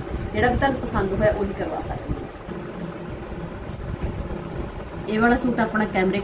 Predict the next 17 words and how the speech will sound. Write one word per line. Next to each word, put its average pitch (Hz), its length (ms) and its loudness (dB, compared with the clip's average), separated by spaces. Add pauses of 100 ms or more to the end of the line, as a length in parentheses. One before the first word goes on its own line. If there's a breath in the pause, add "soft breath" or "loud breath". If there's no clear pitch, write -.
ਕਾਟਨ 233 320 4
ਦਾ 240 80 6
ਗਾ, 247 160 4 (560)
ਬਹੁਤ 214 240 2
ਸੋਹਣਾ 226 160 4
ਪਰਪਲ 196 420 2
ਜਿਹਾ 196 140 4
ਇਹਦਾ 254 160 2 (500)
ਕਲਰ 175 220 6
ਆ - 40 2
ਗਿਆ, - 160 -2 (2750)
ਪਰਪਲ 190 320 2
ਜਿਹਾ 185 140 0
ਕਲਰ, 175 400 2 (540)
ਕਾਫੀ 190 220 4
ਸੋਹਣਾ 226 220 2
ਵਰਕ, 214 180 4